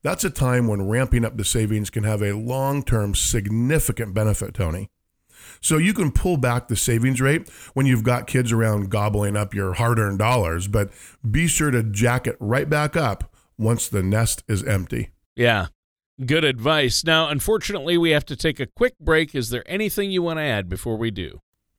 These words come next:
Speaker 1: Well, while talking about living a long time feels good, Tony, there are some practical issues that you need to address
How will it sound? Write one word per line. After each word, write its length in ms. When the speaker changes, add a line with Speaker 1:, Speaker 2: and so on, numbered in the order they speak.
Speaker 1:
Well, 140
while 140
talking 320
about 240
living 240
a 60
long 360
time 300
feels 320
good, 260
Tony, 300
there 160
are 100
some 260
practical 640
issues 440
that 100
you 80
need 160
to 140
address 520